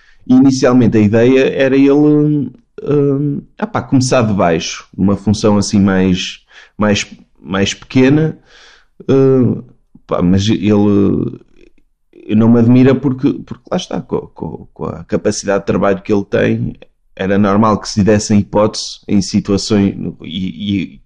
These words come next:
que houvesse uma situação de mínima justiça, ele conseguia subir. Ah, pá, e conseguiu, foi.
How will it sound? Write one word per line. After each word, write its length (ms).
que 60
houvesse 340
uma 160
situação 640
de 80
mínima 400
justiça, 520
ele 180
conseguia 480
subir. 480
Ah, 60
pá, 140
e 40
conseguiu, 520
foi. 260